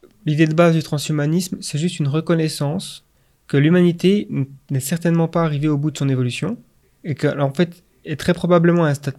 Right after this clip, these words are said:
précoce de son évolution. Si on regarde l'histoire, euh, la plupart des espèces, euh, vivent entre un et deux millions d'années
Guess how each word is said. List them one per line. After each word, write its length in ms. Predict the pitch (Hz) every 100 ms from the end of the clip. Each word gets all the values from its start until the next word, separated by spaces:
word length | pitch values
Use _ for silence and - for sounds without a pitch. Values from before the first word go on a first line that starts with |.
| -
précoce 560 | 196 196 208 202 - -
de 100 | 135
son 160 | 143
évolution. 500 | 135 131 131 127 175
Si 160 | 214 -
on 80 | 135
regarde 240 | 127 131
l'histoire, 560 | 127 123 - 165 190 - _ _ _
euh, 280 | 139 123 120 - - - - - - - - -
la 240 | 151 139 135
plupart 420 | - - 165 185
des 140 | 165 156
espèces, 560 | 151 - 165 165 - _ _ _ _ _ _ 403 339
euh, 340 | 165 127 127 123
vivent 360 | 127 156 143 - _ _
entre 280 | 139 131 143
un 140 | 151
et 80 | 151
deux 120 | 135
millions 220 | 135 135 135
d'années 300 | 131 202